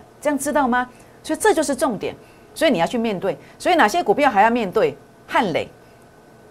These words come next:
汉磊这个地方很多人现在才在看好，我在哪里看好？我在这里，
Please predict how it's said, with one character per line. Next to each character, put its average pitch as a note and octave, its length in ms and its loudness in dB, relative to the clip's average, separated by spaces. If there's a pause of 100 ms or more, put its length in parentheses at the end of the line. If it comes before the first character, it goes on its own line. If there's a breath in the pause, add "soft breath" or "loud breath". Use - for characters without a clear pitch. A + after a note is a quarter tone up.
(300)
汉 D#4 240 4
磊 E3+ 100 4
这 C#4 140 -2
个 G#3+ 80 2
地 A#3 140 0
方 B3 120 2
很 G3 160 -4
多 A#3 80 4
人 F#3 300 2
现 D4+ 240 0
在 A#3 80 4
才 G3 100 2
在 F#3+ 80 4
看 F3+ 220 -2
好， D3 180 -4 (280 soft breath)
我 F#3 100 2
在 C4+ 100 4
哪 G3+ 120 0
里 G3 80 4
看 G3+ 180 -8
好？ D3 140 -8
我 E3+ 80 2
在 A#3+ 120 2
这 A3 180 -2
里， C3+ 140 -10